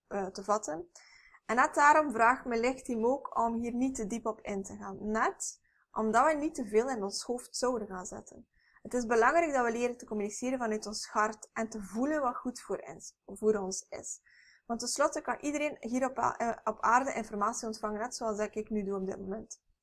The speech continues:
De verbinding met jouw lichtteam is er altijd. Alleen denken we soms dat we afgesneden zijn van alles en dat we nog zoveel moeten leren en dat we nog die cursus en dat nodig hebben en dat nog en dat nog en dat nog.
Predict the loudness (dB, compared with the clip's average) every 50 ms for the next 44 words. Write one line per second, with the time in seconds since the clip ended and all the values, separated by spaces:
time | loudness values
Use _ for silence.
0 | _ _ _ _ _ _ -6 -4 -2 -2 0 2 2 2 2 0 -2 -2 -2 0
1 | 2 4 4 6 4 4 2 -2 -6 -10 -10 -10 -10 -8 -8 -8 -8 -6 -8 -10
2 | -6 -4 -4 -4 -4 -6 -10 -12 -14 -14 -14 -14 -16 -18 -18 _ _ _ _ _
3 | _ _ 0 2 2 2 2 0 0 -2 -4 -4 -6 _ _ _ _ _ -4 0
4 | 2 2 2 2 0 0 0 0 0 -2 -2 -2 -2 -2 0 0 0 2 2 2
5 | 0 0 -4 -8 -8 -6 -4 -4 -4 -4 -4 -4 -2 -2 -2 -4 -4 -6 -4 -2
6 | -2 0 0 -2 -4 -6 -6 -6 -2 0 0 0 0 -2 -6 -6 -2 0 0 0
7 | 0 0 -2 -2 -2 -4 -4 -4 -4 -2 -2 -4 -6 -6 -6 -4 -4 -2 -2 -2
8 | -4 -4 -4 -4 -6 -6 -6 -6 -8 -6 -6 -8 -6 -4 -4 0 0 0 0 0
9 | -2 -2 -2 -2 -4 -4 -4 -4 -2 0 0 -2 -2 -2 -4 -4 -4 -4 -4 -4
10 | -4 -4 -4 -6 -8 -8 -8 -8 -6 -6 -6 -8 -10 -12